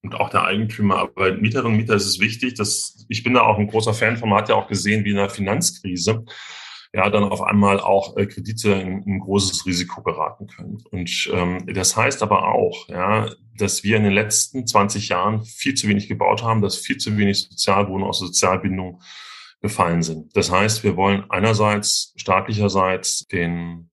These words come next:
sozialen Wohnungsbau fördern und unterstützen. Äh, und da hat sich die öffentliche Hand, ähm, wie gesagt, viel zu stark zurückgezogen. Jetzt wird ehrlicherweise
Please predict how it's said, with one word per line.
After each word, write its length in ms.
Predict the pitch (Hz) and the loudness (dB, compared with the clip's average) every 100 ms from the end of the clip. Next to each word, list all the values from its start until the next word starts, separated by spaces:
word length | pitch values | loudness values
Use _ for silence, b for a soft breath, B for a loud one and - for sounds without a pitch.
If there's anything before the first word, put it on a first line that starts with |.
| _ - | _ -8
sozialen 540 | 101 98 95 90 85 | -4 0 2 2 2
Wohnungsbau 840 | 85 98 98 95 - 87 90 87 - | 0 2 0 -2 -2 2 2 0 -6
fördern 720 | - - 92 98 98 92 - b b b b b b b _ _ _ _ | -18 0 4 4 2 0 -6 b b b b b b b _ _ _ _
und 100 | 98 | 0
unterstützen. 720 | 95 98 90 82 - - 73 - - | 0 0 -2 -2 -4 -6 -10 -16 -8
Äh, 80 | |
und 540 | 85 85 85 82 - - | -4 -4 -4 -6 -4 0
da 140 | 87 | 2
hat 140 | 90 104 | 2 -2
sich 180 | 104 | -4
die 160 | - - | -2 -4
öffentliche 480 | - 107 90 90 - | -2 -2 0 -2 -2
Hand, 300 | 90 101 - - - - - | 2 2 2 -4 -4 -4 -2
ähm, 260 | 90 87 | -2 -2
wie 80 | 87 | -4
gesagt, 280 | 87 87 - _ | -2 -4 -6 _
viel 400 | - - 107 107 | -10 0 2 2
zu 160 | 107 - | 0 0
stark 680 | - 101 85 87 90 - | 2 2 2 2 0 -8
zurückgezogen. 840 | - 101 104 107 - 85 76 73 _ _ _ | -6 -4 -4 -6 -6 -8 -16 -20 _ _ _
Jetzt 220 | - 101 107 | -2 0 0
wird 380 | 151 160 - - _ _ - | 0 0 -6 -10 _ _ -2
ehrlicherweise 800 | 104 131 117 82 78 73 - | 0 2 0 -2 -4 -8 -12